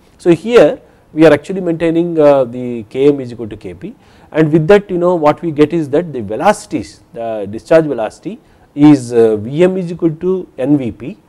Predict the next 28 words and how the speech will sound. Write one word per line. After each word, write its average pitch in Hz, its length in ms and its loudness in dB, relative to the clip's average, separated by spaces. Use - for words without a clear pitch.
that 131 140 -2
is 143 140 0
that 151 120 4
N 151 240 -6
times 165 420 -2
in 127 240 -10
the 113 60 -6
model. 95 260 -14
So, 165 460 2
as 147 160 -4
the 160 100 -4
physical 165 300 -4
distance 175 340 -8
are 151 100 -4
small - 400 -8
and, 135 320 0
uh, 123 380 4
the 117 580 -6
velocity 156 600 0
is 139 80 -2
N 117 160 -4
times, 131 400 -6
uh, 101 320 -6
you 117 100 -10
know, 139 240 0
uh, 101 180 -12
V 104 160 -8
P, 131 240 -14